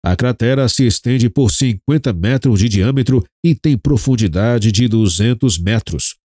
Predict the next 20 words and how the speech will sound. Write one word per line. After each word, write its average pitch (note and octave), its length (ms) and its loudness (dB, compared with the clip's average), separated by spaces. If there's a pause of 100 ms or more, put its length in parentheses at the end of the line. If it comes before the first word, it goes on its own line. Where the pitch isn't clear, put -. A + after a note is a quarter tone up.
(200)
No F#2 140 2
último C#3 340 2
comunicado C3 640 0
emitido B2 460 2
nesse A#2+ 340 2
sábado, B2 480 0 (260)
o C3 140 2
Serviço F3 500 2
de C#3 120 2
Geologia C3 520 2
informou D3+ 460 2
que C#3+ 140 0
foi C#3 260 0
verificada C#3 720 0
a B2 60 -2
presença C3 560 0
de G2+ 180 0
água B2+ 300 0
nas A2 180 0
galerias C3 560 0